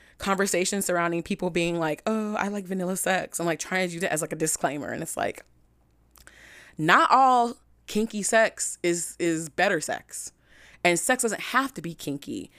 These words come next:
to be good sex. It doesn't even have to be kinky to be sex. But there was a moment in time, because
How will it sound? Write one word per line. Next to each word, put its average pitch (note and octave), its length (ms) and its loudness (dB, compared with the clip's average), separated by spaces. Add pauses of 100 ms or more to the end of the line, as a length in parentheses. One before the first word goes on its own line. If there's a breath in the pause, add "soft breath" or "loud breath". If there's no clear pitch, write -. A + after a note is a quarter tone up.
(200 soft breath)
to E3+ 140 0
be D3 200 0
good - 200 -6
sex. - 500 -8 (200)
It - 60 6
doesn't E4+ 180 6
even E4 120 4
have D4+ 120 2
to A#3 40 -10
be C4+ 100 -2
kinky C#4 320 0
to D4+ 160 2
be G3+ 120 -6
sex. - 480 -6 (100)
But G3 100 2
there A3+ 100 6
was C4 120 2
a D4 60 2
moment C4 260 4
in G#3 60 -4
time, B3 320 2
because F3 480 2